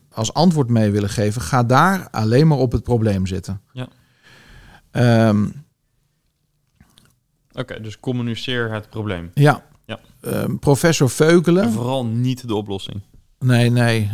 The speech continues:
Speaker 1: dat is er echt nog helemaal ver,
Speaker 2: Ja.
Speaker 1: ver weg.
Speaker 2: Ja.
Speaker 1: Eh, professor Veukelen heeft, ehm, eh, dat is een oude Duitse professor die inmiddels niet meer leeft, maar die zei altijd: "Zielgroep nul,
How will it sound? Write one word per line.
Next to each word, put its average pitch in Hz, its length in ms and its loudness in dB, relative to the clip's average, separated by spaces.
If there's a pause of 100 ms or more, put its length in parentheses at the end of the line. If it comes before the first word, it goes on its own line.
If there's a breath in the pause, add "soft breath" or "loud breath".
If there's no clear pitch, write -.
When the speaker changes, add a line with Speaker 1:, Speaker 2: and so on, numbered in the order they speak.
(100)
Speaker 1:
dat 117 240 0
is 110 140 -2
er 117 100 -2
echt - 320 -6
nog 113 200 -2
helemaal 120 360 2
ver, 113 380 -2
Speaker 2:
Ja. 120 100 -2
Speaker 1:
ver 120 200 2
weg. 101 280 -2 (120)
Speaker 2:
Ja. 110 100 -12 (360 loud breath)
Speaker 1:
Eh, - 140 -4 (100)
professor 135 440 0
Veukelen 151 460 2
heeft, 131 300 0
ehm, 127 380 0
eh, 139 240 -4
dat 123 200 -4
is 120 140 -2
een 127 180 -4
oude 127 380 0
Duitse 123 400 0
professor 120 680 0
die 110 340 -4
inmiddels 117 360 -2
niet 117 180 0
meer 120 120 0
leeft, 120 320 2
maar 113 100 -2
die 123 120 2
zei 117 200 2
altijd: 113 320 -2
"Zielgroep 131 560 2
nul, 139 420 6